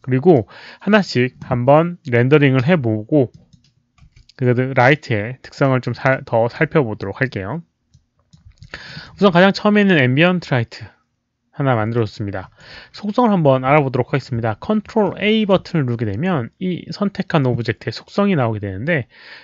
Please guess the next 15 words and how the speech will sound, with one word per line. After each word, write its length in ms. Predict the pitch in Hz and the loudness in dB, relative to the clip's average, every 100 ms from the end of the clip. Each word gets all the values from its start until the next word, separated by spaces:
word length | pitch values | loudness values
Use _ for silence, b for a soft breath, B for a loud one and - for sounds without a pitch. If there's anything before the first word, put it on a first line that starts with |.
| B - | B -4
가장 240 | 190 208 | 0 0
처음에 320 | 185 - 202 180 | 0 0 0 2
있는 240 | 123 113 | 0 -2
게 80 | 120 | -4
이제 140 | 107 - | -4 -10
타입이고요. 800 | - 202 185 120 131 113 104 120 | -2 0 0 -2 -2 -4 -6 -10
이거는 420 | 110 110 156 185 - _ | -8 -6 -4 -6 -10 _
뭐 140 | - 113 | -4 -2
라이트의 540 | 107 117 - 104 117 | 0 -2 -6 -8 -8
종류를 540 | - 127 170 135 110 139 | -4 -2 0 0 -2 -4
선택해주는 680 | 156 147 143 147 160 131 | -8 -6 -4 -2 -2 -4
부분입니다. 680 | 107 147 135 95 92 90 120 123 | -4 -4 -4 -4 -8 -10 -10 -10
앰비언트 420 | 101 120 127 - | -6 -4 -4 -4
라이트도 340 | 113 - - | -6 -6 -8
있고 320 | 110 - 156 | -6 -2 -2